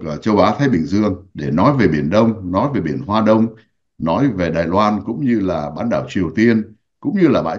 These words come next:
Tư Chính của Việt Nam. Và xuyên qua những sự kiện đó, chúng ta sẽ có một số những cái, ờ, đánh giá về cái phản ứng của Trung Cộng ở tại cái khu vực này. Thì, ờ, trước tiên tôi xin mời anh Bình,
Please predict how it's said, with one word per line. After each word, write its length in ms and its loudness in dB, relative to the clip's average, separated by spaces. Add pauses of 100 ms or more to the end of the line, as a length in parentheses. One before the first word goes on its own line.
Tư 160 4
Chính 280 -2
của 100 -10
Việt 160 -14
Nam. 240 0 (560)
Và 400 -4
xuyên 260 4
qua 120 2
những 100 -2
sự 240 -4
kiện 200 -6
đó, 240 -4
chúng 140 -8
ta 140 -4
sẽ 160 -12
có 80 -4
một 140 -6
số 240 -10
những 100 -4
cái, 260 0
ờ, 200 -6 (140)
đánh 200 0
giá 320 -2 (100)
về 220 0
cái 100 -8
phản 180 -8
ứng 180 0
của 140 -4
Trung 160 -4
Cộng 240 -4 (340)
ở 160 -8
tại 160 -4
cái 140 -14
khu 160 -4
vực 180 -12
này. 220 -6 (540)
Thì, 140 -4
ờ, 100 -8
trước 180 0
tiên 200 4
tôi 100 -2
xin 200 4
mời 100 6
anh 180 2
Bình, 200 2